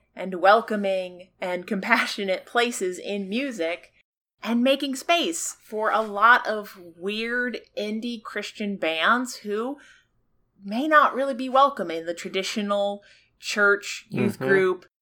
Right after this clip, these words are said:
Speaker 1: summer camp circuit
Speaker 2: Right.
Speaker 1: that a lot of Christian bands sort of start their, their professional career in.
Speaker 2: But it seems like in the metal scene,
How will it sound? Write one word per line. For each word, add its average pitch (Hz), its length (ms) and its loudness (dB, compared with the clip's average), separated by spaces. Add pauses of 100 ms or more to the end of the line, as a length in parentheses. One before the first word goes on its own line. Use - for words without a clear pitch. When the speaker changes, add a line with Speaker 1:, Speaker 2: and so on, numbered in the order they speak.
(220)
Speaker 1:
summer 190 400 4
camp 170 580 -4 (540)
circuit - 800 -2
Speaker 2:
Right. 110 260 2 (180)
Speaker 1:
that 165 320 2 (480)
a 180 80 0
lot 180 160 4
of 175 80 -6
Christian 180 400 -8
bands 165 340 -4
sort 160 220 -4
of 151 60 -10 (100)
start - 800 -2 (440)
their, 160 400 2
their 170 120 0
professional 170 560 -4
career 190 520 -2
in. 151 280 -2 (480)
Speaker 2:
But 147 180 6
it 135 60 -6
seems 226 360 2
like 165 200 6
in 139 140 2
the 131 60 8
metal 135 340 6
scene, 190 500 2